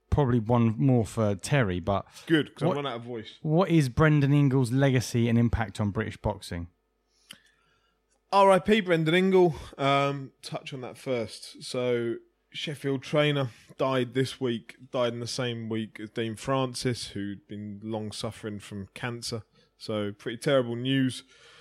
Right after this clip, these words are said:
Speaker 2: Um, for all that we try and make it jovial or criticise certain things like the deaths of those involved, especially the young,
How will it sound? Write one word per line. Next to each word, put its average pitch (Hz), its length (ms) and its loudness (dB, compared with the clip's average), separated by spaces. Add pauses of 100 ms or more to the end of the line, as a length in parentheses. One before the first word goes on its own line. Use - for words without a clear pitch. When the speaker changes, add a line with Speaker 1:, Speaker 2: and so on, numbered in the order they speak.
(380)
Speaker 2:
Um, 104 580 -2
for - 160 -12
all 117 100 -6
that 110 60 -8
we 113 100 -8
try 156 180 -6
and 156 80 -4
make 160 200 0
it 131 120 -2
jovial 147 560 6
or 135 80 4
criticise 123 580 -2
certain 117 300 -4
things 127 380 -4
like 95 120 -2
the 101 80 -8
deaths - 460 -6
of 101 300 -4
those 101 300 -2
involved, 98 600 -6
especially - 460 -8
the 95 100 -12
young, 104 440 -8